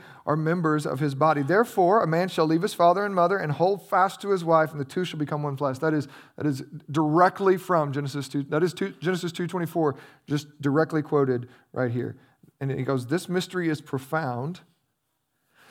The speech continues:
and I'm saying that it refers to Christ and the church. However, let each one of you love his wife as himself, and let the wife see that she respects her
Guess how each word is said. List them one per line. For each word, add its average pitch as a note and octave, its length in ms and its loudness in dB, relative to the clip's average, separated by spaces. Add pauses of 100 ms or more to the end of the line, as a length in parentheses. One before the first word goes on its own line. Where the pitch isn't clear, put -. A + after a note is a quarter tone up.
(220)
and D3+ 140 0
I'm F3 160 0
saying F#3 440 0
that E3 120 4
it E3 60 -4
refers E3+ 520 0
to D3 120 -8
Christ F#3+ 680 4
and F3 540 -2
the C#3 140 -6
church. - 680 -6 (560)
However, D#3+ 420 4
let D#3 200 2
each F3+ 180 -6
one E3 140 -2
of C#3+ 80 -4
you C#3+ 80 -2
love C#3+ 160 2
his C3+ 120 -4
wife C#3+ 300 2
as C3+ 140 0
himself, B2 640 -2
and C#3+ 100 -8
let B2 120 -6
the C3 60 -8
wife C3 280 0
see D#3+ 260 -4
that C3 160 -6
she - 140 -8
respects C3 640 -6 (360)
her B2 360 -4